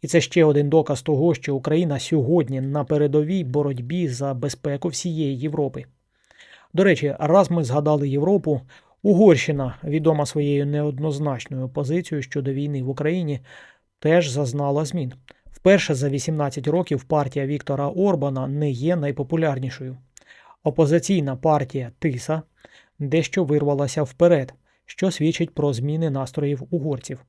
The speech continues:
Зміна влади в Угорщині може суттєво вплинути на її зовнішню політику і, можливо,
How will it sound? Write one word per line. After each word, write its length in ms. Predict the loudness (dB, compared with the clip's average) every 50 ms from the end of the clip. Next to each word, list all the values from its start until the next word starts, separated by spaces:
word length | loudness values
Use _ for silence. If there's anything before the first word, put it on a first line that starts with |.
| _ _ _ _ _ _ _ _
Зміна 320 | -6 -4 -2 0 0 0
влади 320 | 2 2 2 2 2 0 0
в 60 | 0
Угорщині 580 | 0 0 0 -2 -2 -4 -6 -6 -4 -4 -4 -4
може 300 | -2 -4 -2 -4 -4 -6
суттєво 440 | -6 -8 -8 -4 -2 -2 -2 -2
вплинути 540 | -4 -6 -6 -4 -2 -2 -2 -2 -4 -4 -6
на 120 | -4 -4 -6
її 240 | -6 -4 -6 -6
зовнішню 480 | -4 -4 -4 -4 -4 -4 -8 -8 -10 -8
політику 680 | -2 -2 -2 -2 -2 -6 -8 -10 -10 -14 -12 -12 -12 -12 -14 -20 -20 -20 -20 _ _ _ _
і, 120 | 0 0 2
можливо, 640 | 2 2 2 0 2 2 4 4 4 4 2 2